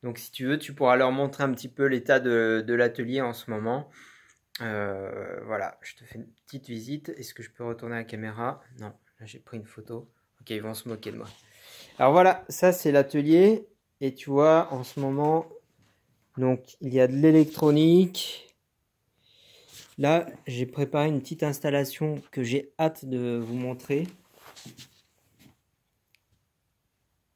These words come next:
C'est avec des petites plumes qui vont bouger. Donc, ensuite, l'autre installation, j'ai refait des, euh,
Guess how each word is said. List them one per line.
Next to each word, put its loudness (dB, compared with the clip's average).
C'est -16
avec -10
des -8
petites -20
plumes -6
qui -18
vont -8
bouger. -6
Donc, -4
ensuite, -4
l'autre 0
installation, 2
j'ai -6
refait 0
des, 6
euh, 4